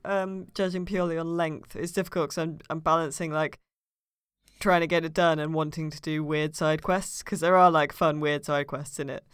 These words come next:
and I don't wanna miss out on any potentially good ones. It's weird 'cause there is a lot of, like, Assassin's Creed style busy work where it's just like, "Go here, kill this man."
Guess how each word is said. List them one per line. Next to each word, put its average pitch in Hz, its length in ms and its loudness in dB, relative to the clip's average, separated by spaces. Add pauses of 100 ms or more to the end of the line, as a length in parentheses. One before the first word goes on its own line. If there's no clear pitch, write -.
(420)
and 147 140 -8
I 151 60 -4
don't 156 120 -2
wanna 151 140 -2
miss 151 260 -6
out 147 240 0
on 151 100 -8
any 147 160 -8
potentially 151 520 -8
good 160 160 -8
ones. 131 160 -2
It's 165 120 -4
weird 202 240 8
'cause 175 120 -6
there 185 160 6
is 196 100 2
a 196 60 4
lot 185 260 10
of, 170 160 0
like, 160 340 0 (1600)
Assassin's 175 580 -2
Creed 165 380 2
style 160 440 4
busy 156 400 0
work 147 360 2
where 156 100 -2
it's 156 100 -6
just 160 180 -6
like, 151 160 -2
"Go 214 220 4
here, 196 300 2
kill 170 220 -6
this 175 200 -4
man." 165 260 0